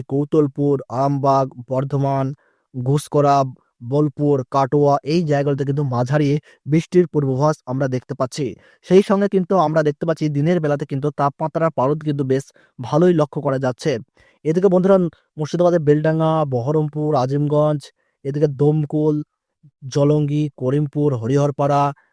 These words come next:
নওদা, বেলডাঙ্গা, সেই সঙ্গে আমরা এখানে দেখতে পাচ্ছি বন্ধুরা দেবগ্রাম, মুরাগাছা, চাপড়া, কৃষ্ণনগর, বগুলা, শান্তিপুর, রানাঘাট,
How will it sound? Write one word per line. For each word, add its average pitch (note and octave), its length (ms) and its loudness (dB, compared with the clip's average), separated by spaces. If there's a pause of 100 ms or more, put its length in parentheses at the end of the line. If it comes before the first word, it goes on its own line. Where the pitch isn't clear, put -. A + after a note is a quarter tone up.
(100)
নওদা, D3 440 0 (460)
বেলডাঙ্গা, D3 580 0 (100)
সেই C#3 140 -6
সঙ্গে C#3+ 160 -6
আমরা C#3+ 120 -2
এখানে C#3+ 140 -4
দেখতে C#3+ 180 -4
পাচ্ছি C#3+ 160 -4
বন্ধুরা C#3 380 2
দেবগ্রাম, C#3+ 720 0 (640)
মুরাগাছা, C#3+ 540 0 (120)
চাপড়া, D3+ 560 -2 (320)
কৃষ্ণনগর, D3 640 -2
বগুলা, C#3+ 480 0 (380)
শান্তিপুর, D3 640 -2 (120)
রানাঘাট, C3+ 540 0